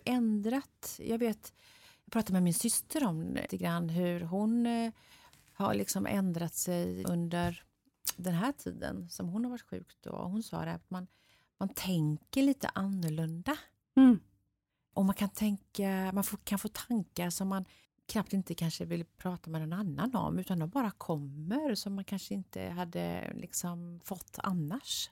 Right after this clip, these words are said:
Speaker 1: när man ställer sig inför såna här besked och, och diagnoser liksom. <laughs> Ehm, har du ändrats någonting när det gäller, eh, hur du vill leva eller,
Speaker 2: Mm.
Speaker 1: ja, hur du tänker framåt och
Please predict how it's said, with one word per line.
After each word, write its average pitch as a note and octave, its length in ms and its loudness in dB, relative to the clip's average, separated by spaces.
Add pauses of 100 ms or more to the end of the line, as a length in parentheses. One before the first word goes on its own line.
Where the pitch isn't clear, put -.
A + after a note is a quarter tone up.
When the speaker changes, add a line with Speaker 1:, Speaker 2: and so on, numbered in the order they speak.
Speaker 1:
när F#3+ 200 2
man F#3 220 0 (180)
ställer F3+ 400 0
sig A#3+ 240 0
inför F3 680 -2 (420)
såna E3+ 260 0
här D#3+ 360 0 (120)
besked D3+ 500 0
och, D#3+ 220 -6
och D#3 360 -4 (300)
diagnoser D#3+ 560 4
liksom. E3 400 2 (100)
<laughs> F#3+ 100 4
Ehm, F3 720 6 (840)
har A#3+ 100 4
du C4+ 320 2
ändrats B3+ 400 2
någonting D#3+ 520 2
när D#3 100 2
det D#3+ 60 0
gäller, D3+ 640 -2 (460)
eh, - 920 -8
hur D3 100 -4
du D3+ 120 -8
vill D3 180 -4
leva G#3 760 0
eller, D#3+ 640 -2
Speaker 2:
Mm. D#3+ 300 -10 (580)
Speaker 1:
ja, - 120 -6
hur D#3 140 -4
du D#3 80 -10
tänker D#3 480 -6
framåt D#3 800 -12
och - 180 -8